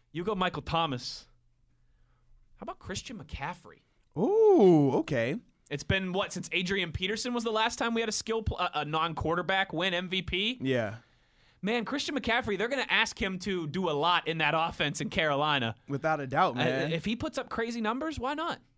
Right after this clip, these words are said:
Speaker 2: Without a doubt. And the thing is, I definitely think he could. I just know when we're talking running backs,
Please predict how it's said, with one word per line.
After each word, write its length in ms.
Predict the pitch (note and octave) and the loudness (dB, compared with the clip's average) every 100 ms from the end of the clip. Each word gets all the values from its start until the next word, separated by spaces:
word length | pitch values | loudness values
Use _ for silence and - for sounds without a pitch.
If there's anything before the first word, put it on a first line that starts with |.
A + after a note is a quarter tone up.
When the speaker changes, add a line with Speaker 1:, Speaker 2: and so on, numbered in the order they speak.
| _ _ - | _ _ -10
Speaker 2:
Without 360 | B2 B2+ D3 C#3+ | -8 -2 0 0
a 40 | |
doubt. 260 | D3 E3 D3 | 2 4 2
And 140 | E3 - - | -4 -8 -8
the 80 | F#3 | -2
thing 220 | G3+ B3+ | 0 0
is, 180 | C4 B3+ | 0 0
I 120 | E3 | 0
definitely 300 | G#3 G#3 A#3 G3+ | 0 -2 -2 -4
think 180 | A3 | -6
he 140 | - F#3 | -6 -12
could. 440 | - F#3 - - - _ - _ | -6 -2 -2 -4 -10 _ -20 _
I 120 | F3+ G3+ | -2 0
just 260 | G3+ D3 | -2 -2
know 560 | C#3+ D#3+ F3 E3 C#3+ B2+ - _ _ _ _ | -2 2 6 6 4 0 -10 _ _ _ _
when 140 | D3+ | -4
we're 120 | D3+ F3 | -2 -2
talking 480 | G3 F3+ F3 D3+ | 0 -2 -2 -4
running 360 | B2 B2 D3 D#3 | -4 -4 -4 -2
backs, 580 | D#3 E3 D3+ - - | 2 2 0 -8 -14